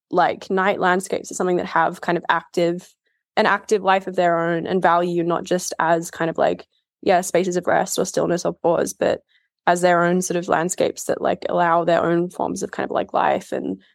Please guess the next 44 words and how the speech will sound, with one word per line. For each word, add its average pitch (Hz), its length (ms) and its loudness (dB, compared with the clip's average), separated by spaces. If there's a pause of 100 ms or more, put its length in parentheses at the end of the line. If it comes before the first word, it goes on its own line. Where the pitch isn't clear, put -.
(260)
and, 175 380 0
you 240 100 2
know, 226 140 4
different 226 320 0
cultures 220 320 2
have 185 100 2
used 180 260 -2
night 170 360 2
in 175 160 2
many 175 240 4
different 180 280 -2
ways, 185 300 2
not - 160 0
just - 480 -4 (160)
for 180 100 0
sort - 180 -2
of 160 120 -2
rest, - 340 2
but - 120 0
also - 260 0
as - 140 0
spaces - 400 -4
for - 100 -12
kind - 140 -2
of - 80 -4
celebration. 107 720 -2
And - 240 -8 (1000)
I 190 100 2
think 185 260 -4
that's, - 540 -2
yeah, 226 220 2
that's 185 180 0
something 185 240 4
that's - 160 -2
sometimes 180 440 2
missing - 420 0
from 190 380 -6 (420)
sort 190 200 0
of 170 40 4
main-, 165 240 4 (440)
mainstream 170 420 2
discussion 180 440 -2
of 175 100 -4
why - 560 0